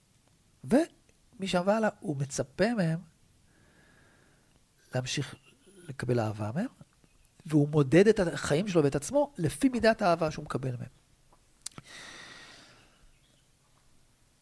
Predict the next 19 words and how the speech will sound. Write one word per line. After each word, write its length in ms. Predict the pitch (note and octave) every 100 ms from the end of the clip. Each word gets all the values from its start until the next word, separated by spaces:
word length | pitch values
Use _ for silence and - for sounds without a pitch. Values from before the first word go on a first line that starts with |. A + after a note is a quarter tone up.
| _
ואז, 720 | F3 C#3 F3 C4+ C#4+ G#3 - - _ _ - -
אה, 60 | E3+ D3 D3 C#3 C3 B2+ C3 - -
איך 220 | C#4 E4
לקבל 340 | D#4 E3+ D#3
את 100 | D3
האהבה 340 | C3+ B2+ A#2+ A2+
הזאת? 340 | A#2 C3 -
יש 180 | D3+ -
המון 320 | C#3+ C3+ C3+
המון 220 | C3 C3
דרכים, 440 | C3+ B2 B2+ C4+ D3+ - _ _ _ _ _ _
אוקיי? 260 | - - - - _ _ _ - - - - - _ _ _ _ _ _ _ _ _ -
למשל, 480 | D3+ D3 - F#3
ילד 240 | D#3+ E3 D#3+
בן 80 | D3+
שנתיים 440 | D#3 C#3+ B2 A#2
ששאלת 440 | B2 A#2 A2+ A2
עליו, 280 | G#2 F#2+ F2+ G2+ - _ _ _ _ _ _ _ _ - -
אה, 40 | -